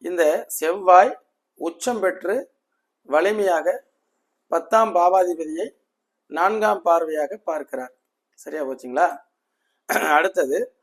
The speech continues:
திசையும் ராகு. இந்த பெண், இந்த ஜாதகத்தை பொறுத்தவரை, "மருத்துவ துறையில் படித்தாயா?" என்று நான் கேட்கும் பொழுது, "ஆமையா, நான் பயாலஜி படித்து முடித்தேன்னு"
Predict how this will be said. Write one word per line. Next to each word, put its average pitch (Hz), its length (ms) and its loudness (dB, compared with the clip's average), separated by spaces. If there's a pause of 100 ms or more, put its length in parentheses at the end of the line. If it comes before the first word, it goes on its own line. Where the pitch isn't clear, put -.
(240)
திசையும் 196 500 -2 (100)
ராகு. 139 300 0 (640)
இந்த 180 240 2
பெண், 180 240 0 (140)
இந்த 175 140 0 (120)
ஜாதகத்தை 180 480 4
பொறுத்தவரை, 160 560 -6 (600)
"மருத்துவ 208 560 0
துறையில் 190 480 0 (500)
படித்தாயா?" 180 520 4 (100)
என்று 170 200 -4
நான் 160 220 -10
கேட்கும் 160 360 -8
பொழுது, 143 300 -6 (580)
"ஆமையா, 180 480 2 (720)
நான் 170 220 2 (260)
பயாலஜி 185 500 4
படித்து - 360 -12
முடித்தேன்னு" 151 880 -12